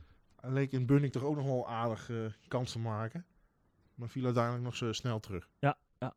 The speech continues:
Speaker 2: in Halle was het iets minder, maar daar werd hij wel, eh, wel al, eh, kampioen. Eh, de enige coureur die het kampioenschap dit jaar, eh, voor te rijden, eh, besliste. Eh,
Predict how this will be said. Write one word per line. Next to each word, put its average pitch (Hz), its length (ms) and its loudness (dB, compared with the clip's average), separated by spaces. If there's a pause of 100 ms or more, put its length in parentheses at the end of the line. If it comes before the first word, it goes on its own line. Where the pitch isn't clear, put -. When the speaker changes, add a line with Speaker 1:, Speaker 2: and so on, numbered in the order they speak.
Speaker 2:
in 127 80 -10
Halle 127 540 -2
was 123 200 -6
het 127 160 -10
iets 135 180 -10
minder, 147 280 -2
maar 123 120 -2
daar 117 140 -2
werd 123 200 -2
hij 123 100 -6
wel, 117 280 0
eh, 110 60 -4
wel 117 220 0
al, 110 340 -4
eh, 110 100 -4
kampioen. 123 560 -4
Eh, 131 260 -6
de 135 220 -8
enige 131 340 -2
coureur 127 400 2
die 123 100 -2
het 120 100 -4
kampioenschap 123 600 -4
dit 123 180 0
jaar, 120 280 0
eh, 113 100 -2
voor 131 180 -6
te 123 100 -6
rijden, 117 400 -4
eh, 113 200 -2
besliste. 139 520 -4 (760)
Eh, 120 320 4